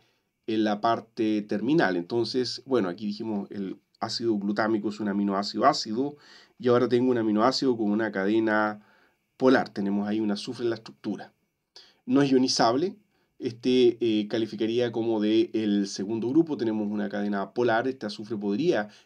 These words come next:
eventualmente participar en, eh, puentes de hidrógeno, recibiendo puentes de hidrógeno. Entonces su clasificación es como un aminoácido con un residuo terminal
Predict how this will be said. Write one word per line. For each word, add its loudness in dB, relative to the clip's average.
eventualmente -2
participar -2
en, -2
eh, -4
puentes 0
de -2
hidrógeno, 0
recibiendo -4
puentes -6
de -8
hidrógeno. -4
Entonces -2
su -4
clasificación -2
es -2
como 2
un 6
aminoácido 4
con 2
un 4
residuo 0
terminal 0